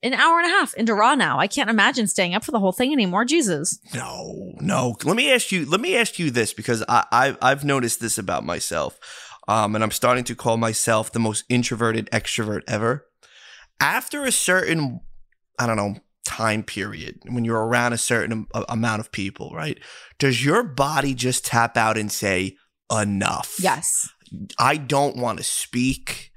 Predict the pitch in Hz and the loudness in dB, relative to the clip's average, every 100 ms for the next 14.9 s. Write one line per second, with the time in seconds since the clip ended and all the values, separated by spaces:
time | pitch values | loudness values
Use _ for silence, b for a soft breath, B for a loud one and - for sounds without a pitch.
0 | - 170 123 - 113 117 123 117 - 117 | -2 0 0 2 2 2 2 2 2 0
1 | 113 107 - 101 110 107 117 120 139 135 | 2 0 -2 -4 -6 0 0 0 -2 -4
2 | 139 135 135 135 131 131 127 B B 113 | 0 0 2 2 2 0 -6 B B -6
3 | 113 110 113 98 101 110 123 139 - 180 | -4 -2 -2 -2 -6 0 2 2 0 0
4 | 180 180 160 156 143 131 135 131 131 135 | 2 0 0 0 0 0 -2 -2 -4 -6
5 | b b b - 113 107 101 113 107 - | b b b -12 -8 -6 -4 -4 -4 -6
6 | - b - - 131 123 120 120 - 113 | -10 b -2 2 2 2 -2 0 -2 -4
7 | 98 85 - - - - _ - 220 - | -4 -8 -10 -10 -12 -20 _ -4 -2 2
8 | 247 254 302 269 233 208 196 185 190 170 | 2 2 0 0 0 0 2 2 2 2
9 | 170 175 185 196 - 175 185 190 262 247 | 2 2 0 2 2 0 -2 0 0 2
10 | 170 165 180 - - 185 165 147 165 165 | 2 2 0 -2 -4 -4 -2 -4 -8 -4
11 | 185 247 214 190 180 180 - B B - | 0 2 2 2 0 -2 -6 B B -4
12 | 180 190 226 - 269 220 185 185 190 - | 0 2 0 2 2 2 2 2 0 4
13 | 196 208 233 277 294 - - 233 214 214 | 6 8 6 4 0 -2 0 4 4 4
14 | 220 240 - - - 254 - 185 131 | 2 2 -2 -4 0 0 2 0 -2